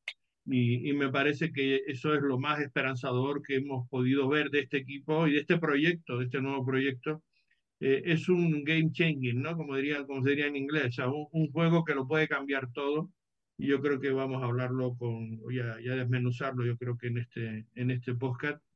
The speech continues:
Y, y aparte de estar pendientes, lógicamente, aquí estamos mirando, llevo ya algunas horas mirando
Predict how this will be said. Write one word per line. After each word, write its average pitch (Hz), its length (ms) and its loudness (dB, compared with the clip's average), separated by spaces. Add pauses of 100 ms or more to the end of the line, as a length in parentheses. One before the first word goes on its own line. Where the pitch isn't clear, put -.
(260)
Y, 127 400 2
y 131 60 2
aparte 131 380 2
de 131 120 2
estar 123 280 -2
pendientes, 123 480 0
lógicamente, 127 640 0
aquí 123 160 -4
estamos 131 360 -2
mirando, 127 540 0 (460)
llevo 131 320 2
ya 131 280 2 (380)
algunas 123 540 -2
horas 139 240 -2
mirando 127 560 0